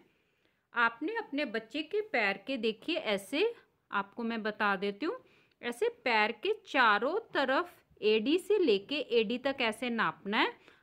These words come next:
आपने इसको उतना बनाना है।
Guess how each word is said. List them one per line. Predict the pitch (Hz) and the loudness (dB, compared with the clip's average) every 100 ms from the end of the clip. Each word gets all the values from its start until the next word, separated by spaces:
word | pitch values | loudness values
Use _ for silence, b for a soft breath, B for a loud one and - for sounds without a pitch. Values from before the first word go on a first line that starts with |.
| B | B
आपने | 226 220 254 349 | 0 0 0 0
इसको | 330 277 - 359 | 0 -4 -6 -6
उतना | 311 269 - 262 277 339 | -4 -6 -6 -2 2 2
बनाना | 254 220 180 165 170 170 | 0 0 0 0 -2 -2
है। | 196 | 0